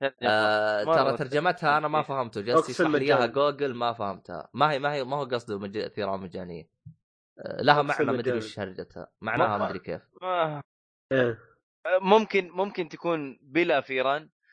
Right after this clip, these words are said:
Speaker 2: آه، آه، آه،
Speaker 3: يمكن، يمكن.
Speaker 1: <laughs> بلا ثيران. <laughs> الله أعلم.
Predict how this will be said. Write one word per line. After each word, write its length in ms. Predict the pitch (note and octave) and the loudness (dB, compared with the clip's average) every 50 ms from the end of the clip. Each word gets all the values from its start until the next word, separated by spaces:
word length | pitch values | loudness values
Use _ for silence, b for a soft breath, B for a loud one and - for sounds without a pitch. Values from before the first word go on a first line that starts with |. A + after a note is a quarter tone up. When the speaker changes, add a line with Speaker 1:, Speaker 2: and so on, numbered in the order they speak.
| _ _ - | _ _ 2
Speaker 2:
آه، 40 | E3 | 4
آه، 340 | E3 D#3+ C#3 D3 D#3+ - - | 4 4 4 0 -2 -2 -2
آه، 260 | - - D3 C#3+ C#3+ D3 | -2 0 -2 -2 0 2
Speaker 3:
يمكن، 280 | E3 E3 D3 C#3+ - - - C3+ - - - - | 2 2 2 0 -2 -4 -2 -2 0 0 0 -2
يمكن. 300 | - - A#3+ A#3 C3 A#2 | 0 0 0 0 0 0
Speaker 1:
<laughs> 0 | |
بلا 240 | G#3+ A3+ A3+ G3+ F3 | 2 2 2 2 2
ثيران. 520 | - - F#3+ F3 F3 F3+ F#3 G3 G3 G3+ | 2 2 2 2 2 2 0 -2 -2 -4
<laughs> 360 | F#3 - - D#4+ B3 E3+ - | -6 -4 -2 -2 -2 -2 0
الله 160 | F#3+ D#3+ D#3+ - D#3 | -2 -2 0 0 0
أعلم. 320 | D3 - - D3+ D#3 E3+ | 0 2 2 0 0 -4